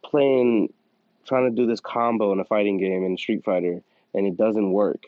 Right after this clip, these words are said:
and you're playing someone, you're like, "Oh, I keep dropping this combo. Uh, uh, it's, it's the internet, it's the lag." And then you just,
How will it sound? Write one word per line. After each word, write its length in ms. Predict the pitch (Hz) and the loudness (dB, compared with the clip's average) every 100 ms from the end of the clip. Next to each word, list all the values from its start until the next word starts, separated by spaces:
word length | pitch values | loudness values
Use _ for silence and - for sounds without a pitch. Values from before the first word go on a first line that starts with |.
| - | -8
and 160 | 101 101 | -2 0
you're 180 | 101 101 - | 0 -4 -2
playing 260 | 110 104 | -2 0
someone, 300 | - 95 95 | -2 -2 0
you're 120 | 98 | 0
like, 160 | 101 95 139 | 0 0 2
"Oh, 300 | 139 120 101 - _ | 2 2 -2 -12 _
I 60 | 107 | -10
keep 240 | - 123 | -6 -6
dropping 320 | 113 113 101 104 | -2 -4 -2 -6
this 80 | - | -6
combo. 560 | 123 120 113 107 101 | -4 -2 -2 -2 -2
Uh, 560 | - 139 131 127 110 98 _ _ - 123 | -2 0 0 2 0 -4 _ _ -10 -6
uh, 220 | 117 110 | -4 -4
it's, 180 | - _ - | -8 _ -8
it's 140 | 120 | -6
the 140 | 131 123 | -2 -2
internet, 260 | 120 107 | -2 -4
it's 140 | 101 - | -6 -6
the 100 | 104 | -4
lag." 360 | 117 113 104 | 0 0 -2
And 100 | 104 | -2
then 140 | 113 113 | -2 0
you 240 | 107 107 | -2 -4
just, 180 | 98 | -6